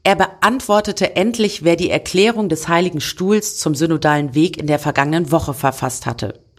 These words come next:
Es war das vatikanische Staatssekretariat. Dass das nicht dabei stand, war aber keine böse Absicht, sondern ein Versehen, sagte Franziskus. Bemerkenswert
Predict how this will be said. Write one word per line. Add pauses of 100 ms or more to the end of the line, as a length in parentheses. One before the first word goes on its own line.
(500)
Es
war
das
vatikanische
Staatssekretariat. (440)
Dass
das
nicht
dabei
stand, (300)
war
aber
keine
böse
Absicht, (180)
sondern
ein
Versehen, (140)
sagte
Franziskus. (920)
Bemerkenswert